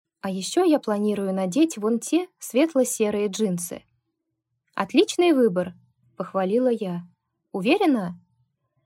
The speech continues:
Кевин шагнул к зеркалу и тут же заматерился. Раздалось сильное шипение и возмущенное мяу.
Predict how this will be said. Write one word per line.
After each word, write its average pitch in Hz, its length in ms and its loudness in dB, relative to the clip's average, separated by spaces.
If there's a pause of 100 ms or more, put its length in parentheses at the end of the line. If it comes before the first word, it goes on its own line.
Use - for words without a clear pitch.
(220)
Кевин 214 280 2
шагнул 202 460 -2
к 180 60 -12
зеркалу 190 600 0 (120)
и 214 80 -6
тут 349 240 4
же 294 100 4
заматерился. 226 920 0 (360)
Раздалось 208 500 4
сильное 226 380 2
шипение 202 840 0
и 202 60 -6
возмущенное 311 760 4
мяу. 208 480 2